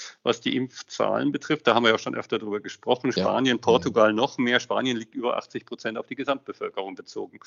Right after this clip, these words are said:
Speaker 1: Auch dort können ja die Jugendlichen, die Kinder noch nicht geimpft werden. Wenn man die dann noch abzieht, liegt man wahrscheinlich bei neunzig Prozent ungefähr der ges-, der impffähigen Bevölkerung, die tatsächlich geimpft ist. Es hängt dann sicher noch dann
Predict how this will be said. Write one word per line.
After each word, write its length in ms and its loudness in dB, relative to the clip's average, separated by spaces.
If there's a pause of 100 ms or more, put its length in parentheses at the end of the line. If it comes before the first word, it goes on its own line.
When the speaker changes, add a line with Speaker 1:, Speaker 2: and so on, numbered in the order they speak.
(280)
Speaker 1:
Auch 220 -4
dort 260 6
können 300 -2
ja 100 4
die 100 -8
Jugendlichen, 560 -8
die 80 -6
Kinder 300 -4
noch 140 -8
nicht 240 -12
geimpft 420 -8
werden. 320 4 (360)
Wenn 100 0
man 80 2
die 100 4
dann 160 4
noch 160 -4
abzieht, 520 -4
liegt 180 -8
man 100 -6
wahrscheinlich 460 -6
bei 80 2
neunzig 400 -6
Prozent 420 -4
ungefähr 340 -4
der 120 -4
ges-, 200 -6 (140)
der 140 0
impffähigen 720 2
Bevölkerung, 640 2
die 100 -4
tatsächlich 560 -2
geimpft 400 -6
ist. 200 -12 (560)
Es 100 -2
hängt 180 4
dann 100 4
sicher 220 2
noch 100 -2
dann 280 -2